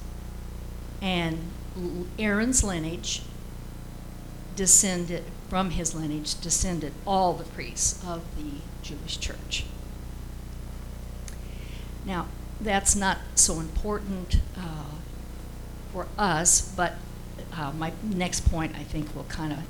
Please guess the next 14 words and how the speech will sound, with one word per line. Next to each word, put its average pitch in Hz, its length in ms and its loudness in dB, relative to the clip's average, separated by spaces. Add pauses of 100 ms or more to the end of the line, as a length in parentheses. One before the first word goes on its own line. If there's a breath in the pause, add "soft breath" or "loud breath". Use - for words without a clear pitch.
(140)
reinforce 160 540 0
that. - 240 0 (800 loud breath)
So, - 280 0 (1120)
let's - 180 2
keep - 260 -2
going. 165 380 0 (380)
Remember, 170 300 -4
we're 165 180 -4
talking 180 580 -2
about 160 420 -2
a 165 100 -6 (140)
garment 151 480 -2
here. - 320 -2 (1080)
So, 165 340 6